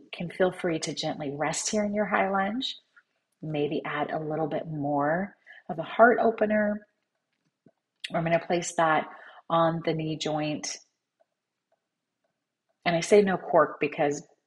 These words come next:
it will hurt your joints. So this is nice and soft. And then you can stay low, you can come high, add that back bend, whatever your heart's desire here is.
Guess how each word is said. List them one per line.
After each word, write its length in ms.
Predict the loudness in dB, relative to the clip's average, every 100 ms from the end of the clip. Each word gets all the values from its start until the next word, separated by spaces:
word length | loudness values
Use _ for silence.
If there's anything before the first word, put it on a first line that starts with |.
| -6
it 140 | -4
will 160 | -2 -4
hurt 300 | -4 -6 -4
your 140 | -4
joints. 560 | -4 -2 -2 -4 -6 -14 _ _ _ -6
So 120 | -4
this 160 | -4 -6
is 140 | -8
nice 320 | -6 -4 -4
and 140 | -8 -8
soft. 460 | 0 0 0 -4 -4
And 160 | -2
then 140 | 0 0
you 100 | 0
can 140 | -2
stay 260 | -2 0 2
low, 560 | 4 4 4 2 -2 -4
you 120 | -6
can 160 | -6
come 200 | -6 -6
high, 640 | -6 -2 0 2 2 0 -2 _ _ _ -4
add 240 | 0 0 0
that 220 | -2 0
back 320 | 0 0 -2
bend, 580 | 0 0 0 -4 -6 -12 _ -20 -20 _ -2
whatever 300 | 4 4 2
your 220 | -4 -4
heart's 300 | -2 -2 -2
desire 520 | -6 -4 0 0 0
here 240 | -2 -4
is. 100 | -6